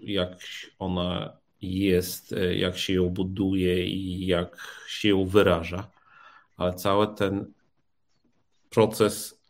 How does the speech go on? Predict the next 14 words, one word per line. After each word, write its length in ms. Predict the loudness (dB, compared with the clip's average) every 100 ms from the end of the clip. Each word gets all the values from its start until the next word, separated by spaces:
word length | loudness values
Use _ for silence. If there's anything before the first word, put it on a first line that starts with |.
| _
agape 600 | -8 -4 -4 -2 -4 -4 -10 _ -6
nie 340 | -4 -2 2
jest, 400 | 4 4 0 -4
nie 280 | 4 8 8
był 480 | 8 6 6 4 -2
mi 220 | -4 -4 -4
znany. 420 | -4 -6 -6 -12 _ _ _ _ _ _ _ _ -20 -18 -18 -20 -20 _ _ -8
I 440 | -4 -2 -2 -2
w, 280 | -6 -16 -20 _ -18 -16
w 300 | -16 -14 -4
zasadzie 480 | -4 0 0 2 0 -2 -6 _ _ _ _
jestem 460 | -2 0 0 -2 0
bardzo 340 | 6 8 8
ciekawy 600 | 2 4 6 6 4 -2